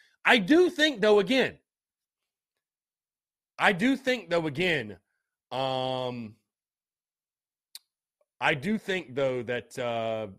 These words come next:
you know, you, you should be able to have joint practices, but it'll never happen. It will never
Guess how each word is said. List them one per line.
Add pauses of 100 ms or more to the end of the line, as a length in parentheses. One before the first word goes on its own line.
(680)
you
know,
you,
you
should
be
able
to
have
joint
practices,
but
it'll
never
happen. (840)
It
will
never